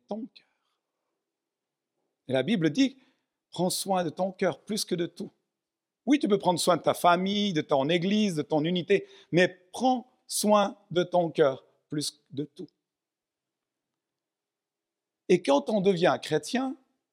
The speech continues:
on a tendance à se blanchir soi-même. En fait, c'est pas du tout ça, hein. On n'a pas besoin d'être blanchi par soi-même.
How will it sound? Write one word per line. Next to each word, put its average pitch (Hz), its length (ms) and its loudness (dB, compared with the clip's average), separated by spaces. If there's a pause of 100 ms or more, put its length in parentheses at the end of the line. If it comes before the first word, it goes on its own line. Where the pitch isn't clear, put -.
(220)
on 170 140 2
a 185 100 6
tendance 220 520 2
à 196 60 8
se 175 320 2 (1800)
blanchir 185 520 2
soi-même. 151 560 2 (1800)
En 180 40 -20
fait, 196 180 -2
c'est 147 120 0
pas 170 140 2
du 160 100 -4
tout 156 140 -10
ça, 151 220 2
hein. 131 220 -6
On 240 40 -18
n'a - 60 -16
pas - 120 -6
besoin 143 200 -4
d'être 123 160 -4
blanchi 147 300 -6
par 139 160 -2
soi-même. 143 440 -4